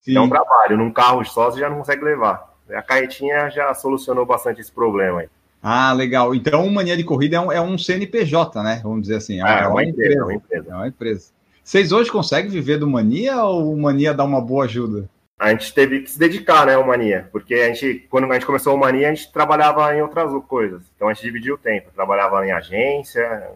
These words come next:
Speaker 2: o Marcelo também trabalhava com as coisas dele. Só que daí chegou uma hora que a gente falou, ou a gente cresce, ou a gente vai ficar nesse, vai
Speaker 1: Uhum.
Speaker 2: ficar no lenga-lenga ali. Daí você começa a fazer as coisas meia boca pra tentar dar esse suporte.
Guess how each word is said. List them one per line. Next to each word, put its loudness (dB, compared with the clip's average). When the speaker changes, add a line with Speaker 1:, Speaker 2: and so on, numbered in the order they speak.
Speaker 2:
o -20
Marcelo -4
também -4
trabalhava 4
com -10
as -10
coisas -4
dele. 0
Só 0
que -6
daí 4
chegou 2
uma 8
hora 8
que -4
a 0
gente -4
falou, 4
ou 6
a 6
gente -2
cresce, 0
ou -2
a 0
gente -6
vai -4
ficar -2
nesse, -2
vai 2
Speaker 1:
Uhum. 2
Speaker 2:
ficar 2
no 2
lenga-lenga 2
ali. -2
Daí 0
você -8
começa 0
a -16
fazer 0
as 0
coisas -2
meia 2
boca -2
pra -6
tentar -2
dar 0
esse -4
suporte. -4